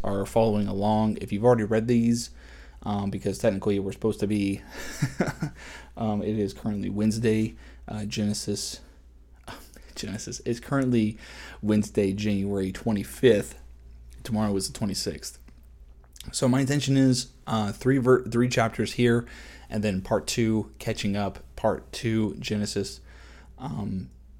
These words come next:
twenty-three through twenty-five, and then tomorrow, uh, Thursday's video will come out by itself. So, without further ado, let's pick up at Genesis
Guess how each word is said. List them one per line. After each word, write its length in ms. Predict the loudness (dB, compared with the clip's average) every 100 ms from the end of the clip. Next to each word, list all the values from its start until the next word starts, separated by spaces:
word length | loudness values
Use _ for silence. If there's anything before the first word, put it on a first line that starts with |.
| -20 -20 -20 -16
twenty-three 800 | -6 0 0 0 -2 -2 0 -4 -4
through 140 | -6
twenty-five, 800 | -2 -4 -2 0 0 0 -2 -6 -10
and 160 | -4 -2
then 240 | -2 -4
tomorrow, 720 | -4 -4 0 0 0 0 -4 -6 -16 -20 -20 -10 -6
uh, 280 | -6 -6 -4
Thursday's 640 | -2 -2 0 0 0 -2 -6
video 680 | -4 -2 0 0 -2 -4 -8
will 120 | -10
come 220 | -4 -2
out 320 | -2 -4 -6 -8
by 160 | -6 -6
itself. 520 | -4 -6 -8 -14 -18 -20 -20 -20 -20 -20 -20 -16
So, 440 | 0 2 4 0 -4 -16 -20 -20 -20 -18
without 240 | -12 -10 -8
further 300 | -8 -6 -6
ado, 420 | -2 0 0 -6 -16 -20 -20 -20 -16 -10
let's 140 | -10
pick 220 | -6 -2 0
up 280 | 0 -2 -10 -20 -20 -18 -16
at 120 | -10
Genesis 640 | -8 -6 -8 -10 -10